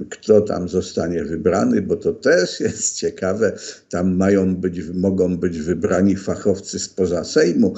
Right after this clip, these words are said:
także pierwszorzędni. O, to może być ciekawie, ale proszę państwa, jeszcze tu nie umilkły echa,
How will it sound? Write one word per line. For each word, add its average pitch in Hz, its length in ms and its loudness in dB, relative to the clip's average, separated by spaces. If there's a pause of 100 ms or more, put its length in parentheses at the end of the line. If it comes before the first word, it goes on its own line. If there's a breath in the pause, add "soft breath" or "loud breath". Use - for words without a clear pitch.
(280 loud breath)
także 80 520 0
pierwszorzędni. 85 880 0
O, 139 320 6
to - 200 -4
może 90 320 0
być 90 260 -2 (420)
ciekawie, 120 540 0 (400 loud breath)
ale 139 280 2
proszę 113 360 -6
państwa, 113 520 -6
jeszcze 120 640 -2
tu 147 220 0
nie 120 240 4
umilkły 123 800 2
echa, 98 440 2